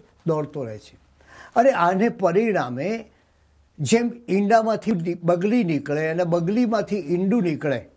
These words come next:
ભગવાન મહાવીરે કહ્યું, એ જ રીતે મોહમાંથી તૃષ્ણા અને તૃષ્ણામાંથી મોહ, એની વચ્ચે, એની અંદર એ ફેર ફૂદરડીમાં માણસનું જીવન પૂર્ણ થાય છે. એટલે આત્મસિદ્ધિ શાસ્ત્ર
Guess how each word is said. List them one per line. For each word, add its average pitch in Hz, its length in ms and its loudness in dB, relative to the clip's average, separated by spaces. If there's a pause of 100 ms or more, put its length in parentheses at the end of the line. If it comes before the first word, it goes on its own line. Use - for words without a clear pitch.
(300)
ભગવાન 165 340 2
મહાવીરે 175 340 2
કહ્યું, 185 440 2 (640)
એ 302 200 2
જ 226 120 4
રીતે 196 400 2
મોહમાંથી 190 760 0
તૃષ્ણા 214 720 -4 (280)
અને 196 160 4
તૃષ્ણામાંથી 185 920 -2
મોહ, 170 480 -2 (380)
એની 175 240 0
વચ્ચે, 147 420 -4
એની 151 480 -2
અંદર 151 480 -2 (100)
એ 170 100 -2
ફેર 170 320 -2
ફૂદરડીમાં 151 760 -2 (280)
માણસનું 143 380 -2
જીવન 135 340 -4
પૂર્ણ 175 340 -4
થાય - 240 -18
છે. - 200 -20 (2500)
એટલે 269 380 4
આત્મસિદ્ધિ 269 760 0
શાસ્ત્ર - 480 -10